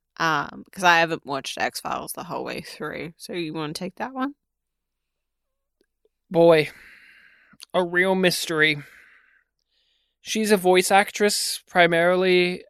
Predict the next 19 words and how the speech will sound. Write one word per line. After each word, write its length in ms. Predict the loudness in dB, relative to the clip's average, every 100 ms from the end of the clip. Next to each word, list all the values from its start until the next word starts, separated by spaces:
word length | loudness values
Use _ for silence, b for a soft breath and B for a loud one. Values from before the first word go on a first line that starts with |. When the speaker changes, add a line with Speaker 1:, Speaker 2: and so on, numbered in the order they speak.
| 2
Speaker 2:
uh, 320 | 4 6 6
or 100 | 4
at 140 | 2
least 260 | 0 -2 0
has 220 | -2 0
done 180 | 0 0
a 100 | 0
lot 360 | 2 2 2 -2
of 140 | -4
voice 380 | -4 -4 -4 -6
work. 460 | -6 -6 -10 -18 -16 -10
And 180 | -8 -2
so 160 | 0
in 80 | 0
The 160 | 0 -2
X-Files, 640 | -2 -4 0 0 0 -4
she's 300 | -4 -4 -4
a 80 | -8
voice, 880 | 0 0 0 -2 -8 -8 -8 -12